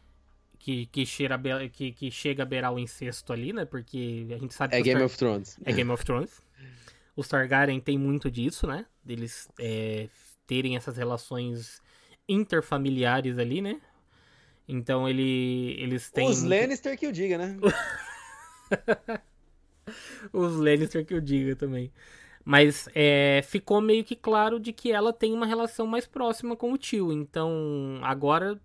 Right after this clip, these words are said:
Speaker 1: resta saber como que ela vai agir. Porque se o pai dela, no final desse episódio,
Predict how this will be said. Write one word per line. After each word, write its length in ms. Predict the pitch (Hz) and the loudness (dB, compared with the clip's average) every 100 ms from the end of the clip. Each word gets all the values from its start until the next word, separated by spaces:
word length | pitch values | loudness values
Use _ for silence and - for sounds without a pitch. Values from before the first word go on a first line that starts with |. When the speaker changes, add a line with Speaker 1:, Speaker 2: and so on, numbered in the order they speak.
| _ - | _ -8
Speaker 1:
resta 340 | 160 185 - | -2 -2 -2
saber 300 | 208 214 196 | -4 -2 -2
como 260 | - 208 220 | -2 -4 -2
que 80 | 226 | 0
ela 140 | 226 | 0
vai 240 | 202 214 | 0 0
agir. 340 | 240 226 156 151 | 0 0 -2 -4
Porque 240 | 147 139 | -4 -6
se 160 | 151 - | -6 -6
o 60 | 208 | -4
pai 400 | - 151 123 123 _ _ _ _ _ _ _ _ | 0 2 0 -6 _ _ _ _ _ _ _ _
dela, 580 | 135 135 131 127 120 117 _ _ | -2 2 4 2 0 -6 _ _
no 140 | 143 135 | -8 -2
final 340 | - 135 139 | 2 4 4
desse 160 | 139 147 | 2 -2
episódio, 640 | 135 127 123 120 120 120 | -6 -4 -2 -2 -4 -10